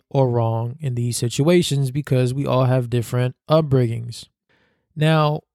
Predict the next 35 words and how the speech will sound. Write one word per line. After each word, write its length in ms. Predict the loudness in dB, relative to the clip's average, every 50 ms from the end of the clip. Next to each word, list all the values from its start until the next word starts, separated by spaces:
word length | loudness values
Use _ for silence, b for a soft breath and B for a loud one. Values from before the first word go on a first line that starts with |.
| _ _
whether 340 | -4 0 2 2 4 4 4
or 60 | 4
not 240 | 4 2 2 4 2
you 80 | 2 0
believe 340 | 0 0 2 2 2 0 0
in 140 | -2 0
gender 260 | 0 2 2 2 2 2
roles, 560 | 4 4 6 6 4 4 0 -2 -4 -8 -14 _ _ _ _ _ _ _
that's 200 | -4 -2 -2 -2
your 80 | -4 -4
prerogative. 720 | -4 -2 2 2 2 2 4 4 4 4 4 2 0 -4 b b b b b b b b b b b -4
Like 200 | -2 0 2 2
I've 120 | 0 0
said 180 | 0 0 2 4
earlier, 680 | 4 4 4 4 4 4 4 4 4 4 2 0 -2 -6 _ _ _ _ -2
there 200 | 0 2 4 4
isn't 240 | 4 4 2 2 0
a 80 | 0
right 200 | 0 0 -2 -2
or 40 | -4
wrong 220 | -4 -6 -4 -2
answer 300 | 0 0 0 0 0 0
here. 400 | 2 4 4 4 4 4 2 0 -4 _ _ _ _ _ _ _
You 140 | _ -2 -2
just 140 | -2 0 0
have 180 | 0 0 0 0
to 120 | -2 0
do 100 | 0 2
what 140 | 2 2 2
works 240 | 2 2 2 0 -2
for 120 | -4 -4
you 200 | -2 0 0 0
and 100 | 0 -2
your 60 | -4 -2
partner. 420 | 0 0 0 0 -2 -6 -10 -14